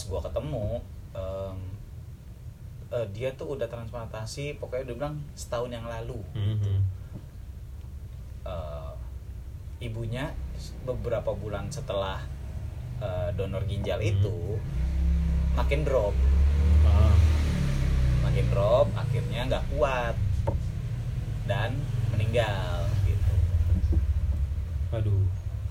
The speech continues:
Speaker 1: Nah,
Speaker 2: Iya,
Speaker 1: terus
Speaker 2: lu lagi gue dengerin.
Speaker 1: dianya harus hidup dengan, eh, ginjal dari ibunya,
Speaker 2: Ah,
Speaker 1: gitu. Tapi
Speaker 2: iya.
Speaker 1: memang harus, kadang tuh, eh, kadang masih suka sakit.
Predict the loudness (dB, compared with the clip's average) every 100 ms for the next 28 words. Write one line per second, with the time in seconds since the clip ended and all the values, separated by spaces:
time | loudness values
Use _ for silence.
0 | -2 -2 0 -2 0 2 4 4 2 0
1 | 0 0 0 0 2 2 2 0 0 0
2 | 0 -2 -4 -4 -4 -4 -4 -4 -4 -6
3 | -6 -6 -4 -2 -2 0 0 0 0 0
4 | 0 2 2 2 0 0 -2 0 0 2
5 | 4 4 4 4 2 2 2 2 0 0
6 | 0 0 0 0 4 4 4 0 0 0
7 | 0 2 2 2 2 2 2 0 2 6
8 | 8 10 8 6 4 4 4 4 2 2
9 | 2 0 0 0 -2 -4 -4 -4 -2 -2
10 | -4 -4 0 2 2 0 -2 -2 -2 0
11 | 2 2 0 -2